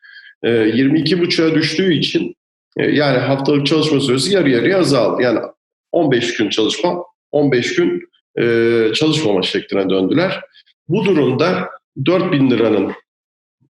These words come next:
brütün yarısı olan iki bin brüt ücretten, iki bin lira brüt ücretten işveren sorumlu.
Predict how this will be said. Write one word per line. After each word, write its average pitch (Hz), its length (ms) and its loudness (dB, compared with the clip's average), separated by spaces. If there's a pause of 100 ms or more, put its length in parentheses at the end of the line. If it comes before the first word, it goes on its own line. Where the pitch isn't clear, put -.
(100)
brütün 135 420 0
yarısı 143 520 0
olan 110 180 0
iki 143 200 -4
bin 127 400 -2
brüt 139 260 2 (220)
ücretten, 131 640 0
iki 117 200 -4
bin 113 140 0
lira 104 200 -2
brüt - 240 -4
ücretten 107 460 -2
işveren 127 380 0
sorumlu. - 480 -6